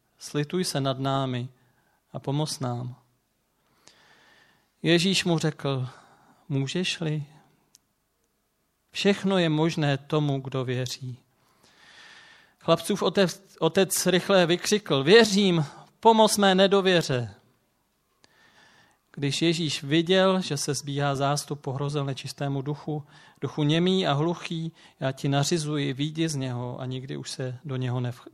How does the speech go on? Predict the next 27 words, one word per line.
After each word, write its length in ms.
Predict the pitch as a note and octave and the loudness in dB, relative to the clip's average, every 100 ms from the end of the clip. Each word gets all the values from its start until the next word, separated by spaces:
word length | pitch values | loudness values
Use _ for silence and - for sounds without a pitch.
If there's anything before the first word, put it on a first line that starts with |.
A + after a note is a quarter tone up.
| F#3+ D#3+ - | -14 -12 -8
nikdy 500 | E3+ C#3 C3+ D3 D3 | -4 -2 -2 -4 -4
už 180 | D3 - | -8 -6
do 120 | C#3 | -4
něho 240 | C3+ C3 | -2 -2
nevcházej.“ 760 | C3+ A#2+ - B2+ B2+ B2+ B2 B2 _ _ - - - - - | -4 -6 -4 -4 -4 -6 -8 -10 _ _ -20 -20 -20 -18 -12
Duch 180 | B2+ | -8
vykřikl, 600 | C#3 D3+ - F3+ F3 E3 | -4 -2 -2 -4 -2 -2
silně 380 | D#3 - F3 F3 | -2 0 0 2
jim 160 | E3 D3 | 0 0
zalomocoval 840 | D#3 D#3 D#3+ D3 - C#3 C3 C3 | 0 0 -2 -4 -4 -2 -2 -2
a 60 | B2+ | -4
vyšel. 480 | B2 - C3+ A#2+ A2+ _ _ - - - _ _ | -6 -6 -6 -8 -10 _ _ -20 -20 -20 _ _
Chlapec 340 | - A#2 C#3+ | -10 -8 -10
zůstal 380 | C3 B2 - B2+ | -10 -10 -4 -2
jako 240 | B2+ - | -4 -6
mrtvý, 540 | C3+ C#3+ - C#3+ C3+ B2+ - - - _ | -6 -6 -8 -8 -8 -12 -20 -20 -20 _
takže 280 | C#3+ C3 D#3+ | -6 -2 0
mnozí 360 | E3 D#3+ E3+ | 0 -2 -2
říkali, 420 | D3+ D#3+ - D3+ D3+ | -4 -4 -2 -2 0
že 140 | C#3+ | -4
umřel. 500 | C3 C#3+ C3+ A#2+ A#2+ - _ _ _ _ _ _ _ _ - B2+ | -4 -4 -4 -4 -6 -12 _ _ _ _ _ _ _ _ -14 -10
Ale 160 | B2+ | -4
Ježíš 340 | B2+ C3 F3 D#3 | -4 -2 -2 -2
ho 100 | D#3+ | 0
vzal 240 | E3 E3 | 4 4
za 160 | D3 D3+ | 6 4
ruku, 520 | E3+ - F#3 F#3+ | 2 -2 -4 -2